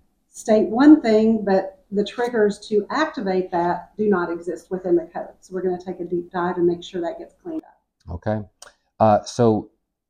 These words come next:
Speaker 2: by all measures in today's politics, you are a traditional values candidate. Forget the social media stuff that we're dealing with right now, but just the, your traditional values are pretty clear. Uh, you actually moved the aldermen from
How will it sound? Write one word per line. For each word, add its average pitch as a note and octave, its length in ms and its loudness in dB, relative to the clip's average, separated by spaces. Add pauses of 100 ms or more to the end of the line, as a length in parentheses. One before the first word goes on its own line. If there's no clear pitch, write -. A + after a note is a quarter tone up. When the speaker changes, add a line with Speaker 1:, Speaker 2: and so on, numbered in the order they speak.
(200)
Speaker 2:
by A2+ 160 4
all C#3+ 160 12
measures G#2+ 760 0
in G2 180 -4
today's G2+ 380 0
politics, F#2 600 0
you G2+ 140 -2
are F#2 140 0
a F2+ 60 -6
traditional G2 600 -6
values F2+ 420 -4
candidate. - 520 -14 (640)
Forget F#2 280 -6
the A2 80 -4
social G#2 360 -6
media F#2 260 -4
stuff F2+ 320 -6
that E2+ 100 -4
we're F2 80 -6
dealing E2+ 300 -6
with E2+ 180 -8
right E2+ 100 -8
now, D#2+ 140 -10
but E2 180 -10
just - 300 -6
the, G2 260 -6
your A2+ 240 -2
traditional G#2+ 520 -4
values F2+ 340 -2
are E2 40 -10
pretty F2+ 260 -10
clear. D#2+ 440 -8 (460)
Uh, F2+ 220 -4
you G#2+ 180 0
actually G2+ 280 -4
moved G2+ 260 0
the G2+ 100 2
aldermen F#2+ 520 2
from F2+ 340 -10